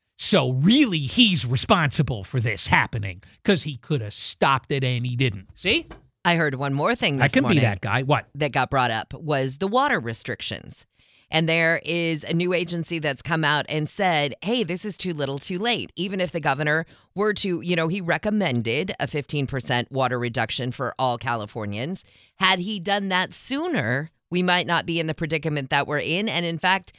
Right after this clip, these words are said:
Speaker 2: he may have set us up for even a worse fail next year if we stay dry.
Speaker 1: Yeah, look, he's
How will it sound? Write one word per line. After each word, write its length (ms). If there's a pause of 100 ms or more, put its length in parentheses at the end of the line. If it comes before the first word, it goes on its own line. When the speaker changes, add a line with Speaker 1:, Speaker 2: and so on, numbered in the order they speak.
(140)
Speaker 2:
he 180
may 240
have 220
set 220
us 200
up 220
for 420
even 480 (240)
a 100
worse 380
fail 320
next 420
year 260
if 140
we 120
stay 260
dry. 460
Speaker 1:
Yeah, 160
look, 260
he's 400